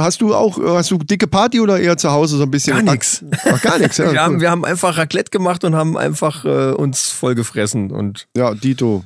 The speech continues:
Speaker 1: Also wir haben auch
Speaker 2: <laughs>
Speaker 1: einfach nur uns vollgefressen.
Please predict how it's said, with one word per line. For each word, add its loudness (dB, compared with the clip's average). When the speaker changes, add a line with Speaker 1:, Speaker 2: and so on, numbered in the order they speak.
Speaker 1:
Also 2
wir 4
haben 0
auch 2
Speaker 2:
<laughs> -
Speaker 1:
einfach 0
nur 2
uns 0
vollgefressen. 0